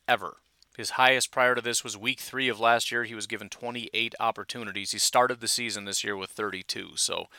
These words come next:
fantastic start. Glad to see that they're already giving him more opportunities, and I don't think he's doing a terrible job with that. Uh, but after that, we had Tipa Galea with nine, and then Jonathan Garvin with six. So we're getting these guys involved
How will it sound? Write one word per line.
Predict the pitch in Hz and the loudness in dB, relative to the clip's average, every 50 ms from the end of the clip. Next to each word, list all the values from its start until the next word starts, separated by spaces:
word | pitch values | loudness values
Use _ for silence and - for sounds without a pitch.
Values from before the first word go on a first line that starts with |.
| - - - - _ _ | -20 -20 -20 -20 _ _
fantastic | _ - 131 131 131 123 - 127 127 123 - - 120 - | _ 4 6 6 6 6 6 8 8 8 8 4 0 0
start. | - - - 120 120 120 120 - | 0 2 4 4 4 4 2 -2
Glad | - 113 117 120 120 | 2 6 6 6 6
to | 113 107 | 6 2
see | - 135 | 2 2
that | 120 113 117 101 | 2 -2 -2 -2
they're | 101 104 107 107 | -2 0 2 2
already | 107 107 107 107 104 101 110 _ _ | 2 2 0 -4 -6 -8 _ _ _
giving | - 110 110 110 | -4 -2 -2 -4
him | 104 | -4
more | 104 104 104 107 104 | -2 2 4 6 6
opportunities, | 107 _ - - - 117 110 107 110 107 104 101 | 6 _ 0 -12 -10 -8 -6 -4 -4 -4 -6 -4
and | 98 95 | 0 0
I | 92 101 | 0 2
don't | 98 104 104 101 _ | 0 -2 -4 -4 _
think | - 107 104 - | -8 -10 -10 -10
he's | - 113 104 95 92 - _ - - - - - - - - - - - - _ _ _ | -12 -10 -4 -4 -4 -4 _ -14 -20 -20 -20 -20 -20 -20 -20 -20 -20 -20 -20 _ _ _
doing | - 156 165 160 156 143 | 2 4 6 8 8 8
a | 139 | 6
terrible | - - 143 139 139 127 123 117 | 6 8 8 8 8 6 2 0
job | 107 120 120 120 117 110 107 | 6 8 8 8 8 6 2
with | 120 117 110 | -4 -4 -4
that. | 107 101 98 92 92 98 _ _ _ _ _ _ _ _ _ _ _ | -2 -2 0 2 2 0 _ _ _ _ _ _ _ _ _ _ _
Uh, | 127 113 104 104 | -2 0 0 0
but | 104 117 113 - | 0 -2 2 8
after | 156 151 - - 156 | 6 6 8 6 10
that, | 143 156 160 | 10 10 10
we | 160 143 | 10 6
had | 131 - - | 2 2 2
Tipa | - 160 - 151 | -2 -2 -2 -2
Galea | - - 120 117 127 131 139 139 135 | -4 -4 -2 0 2 2 4 2 2
with | 131 117 107 | 0 -4 -8
nine, | 113 110 110 113 120 131 143 165 185 185 | -8 -2 4 6 6 6 6 4 0 -6
and | 170 - 117 113 113 | -6 -8 -6 -4 -2
then | 113 113 110 | -4 -4 -2
Jonathan | 101 113 117 120 123 117 - 131 120 110 | 0 2 2 2 2 0 -4 -6 -8 0
Garvin | 107 107 107 110 113 110 117 110 104 | 4 4 4 4 4 0 -4 -8 -8
with | 101 98 - | -10 -6 -2
six. | - - - - 139 117 - - - | 0 2 2 2 2 0 0 0 -2
So | - - 104 95 | -2 -2 -4 -6
we're | 92 | -8
getting | 95 110 104 110 | -8 -10 -10 -8
these | 107 107 104 - | -10 -10 -8 -4
guys | 110 107 104 98 95 - - - _ _ | -2 -2 -2 0 -2 -4 -4 -6 _ _
involved | 120 107 101 98 104 101 101 101 101 101 95 - | -16 -16 -8 -4 -2 0 0 0 0 -4 -6 -12